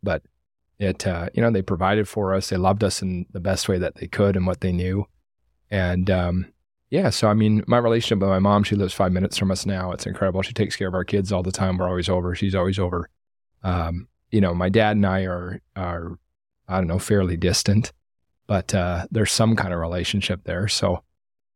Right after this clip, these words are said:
um, yeah, I suppose I don't think of it as a, a really super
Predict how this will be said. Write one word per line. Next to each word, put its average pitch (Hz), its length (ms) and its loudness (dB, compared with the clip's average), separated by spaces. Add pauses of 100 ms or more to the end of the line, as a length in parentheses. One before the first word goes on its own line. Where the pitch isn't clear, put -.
(140)
um, 98 420 4 (400)
yeah, 285 280 2 (480)
I - 80 4
suppose 156 580 2 (2250)
I 127 60 4
don't 170 200 0
think 143 240 2
of 127 100 4
it 113 80 4
as 101 300 2
a, 92 340 4
a 98 140 2
really 104 600 4
super 95 640 0